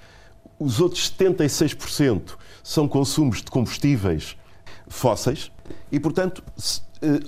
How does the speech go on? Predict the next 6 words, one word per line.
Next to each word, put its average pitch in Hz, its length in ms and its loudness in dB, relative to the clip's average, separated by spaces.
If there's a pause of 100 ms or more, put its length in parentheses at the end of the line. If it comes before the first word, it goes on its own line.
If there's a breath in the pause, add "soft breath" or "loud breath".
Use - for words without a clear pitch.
aumentarmos 160 880 2
o 139 60 6
uso 160 460 4
final 135 500 4
da 104 160 2
eletricidade. 90 680 -2